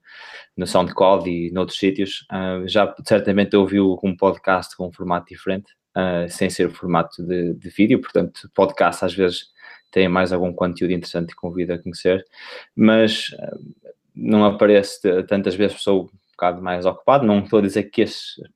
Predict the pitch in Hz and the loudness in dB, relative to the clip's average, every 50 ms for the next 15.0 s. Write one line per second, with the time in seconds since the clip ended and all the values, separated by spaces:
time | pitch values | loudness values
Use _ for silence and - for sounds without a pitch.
0 | _ - - - 104 92 - - - 101 95 95 92 98 92 90 92 92 - - | _ -8 -4 -2 -2 -2 -2 -2 -4 -2 -2 -4 -2 -2 0 2 2 2 0 -2
1 | 92 85 - 95 90 87 98 104 98 - - 104 92 98 95 92 92 - - - | -4 -2 -2 -2 -2 -2 -4 -6 -4 -2 -2 -2 -2 -2 -2 -4 -6 -6 -2 0
2 | 95 92 95 98 98 - - _ _ _ _ _ - - - _ _ _ - 101 | 2 4 4 2 0 -2 -8 _ _ _ _ _ -20 -20 -20 _ _ _ -4 0
3 | 98 95 95 95 95 95 - 92 92 90 92 90 87 - 101 95 95 95 90 85 | 2 2 4 4 4 2 2 2 2 2 0 0 0 -2 0 0 0 0 0 0
4 | 95 90 92 92 92 90 90 - - 90 87 - 92 92 87 90 - 95 90 87 | 0 -2 0 -2 -4 -6 -6 -6 -6 -8 -6 -6 -8 -8 -6 -4 -4 -4 -4 -4
5 | 87 87 85 _ _ - 90 87 87 87 87 - _ - 110 - - 104 90 95 | -8 -10 -12 _ _ -12 -10 -10 -10 -10 -12 -8 _ -4 -4 -2 -2 -2 2 4
6 | 92 92 90 90 - - 92 95 90 90 98 110 113 110 127 - - - - - | 4 4 4 2 0 0 0 0 2 2 2 2 4 6 6 6 4 2 0 2
7 | 104 110 101 101 101 101 98 - - 101 - - - - 95 90 92 87 92 98 | 2 4 4 4 4 2 0 -2 -2 -4 -4 -4 -4 -4 -4 -2 -2 0 0 0
8 | 107 110 _ _ _ _ _ _ _ _ _ _ _ _ _ - 95 90 87 87 | 0 -2 _ _ _ _ _ _ _ _ _ _ _ _ _ -10 -8 -6 -6 -6
9 | 82 85 87 101 - _ _ _ _ _ - 160 170 143 104 87 98 104 101 - | -8 -10 -14 -16 -20 _ _ _ _ _ 2 4 4 6 6 4 4 2 2 0
10 | - 101 98 90 95 87 - 104 92 92 87 - 95 92 87 - - 87 - - | 0 2 2 2 0 2 4 4 4 4 4 2 0 0 0 0 -4 -4 -4 -4
11 | 95 - - 87 87 95 101 98 - - 120 123 117 113 120 117 113 117 113 113 | -8 -4 -2 2 4 4 2 2 2 2 4 4 4 4 4 2 4 4 2 2
12 | - - 113 113 110 110 107 101 104 104 104 98 98 98 - 101 101 101 101 95 | 2 4 6 6 6 6 4 4 4 4 4 4 2 0 0 0 0 2 2 2
13 | 98 98 92 - - 95 98 98 - _ - _ - 101 92 90 87 - 92 - | 2 0 0 2 2 0 0 0 -4 _ -18 _ -8 -6 -6 -6 -6 -10 -12 -8
14 | - 90 90 82 - 95 90 90 85 95 98 - - - _ - 95 95 90 87 | -4 -4 -4 -4 -4 -6 -4 -4 -4 -4 -6 -8 -14 -20 _ -8 -6 -6 -6 -6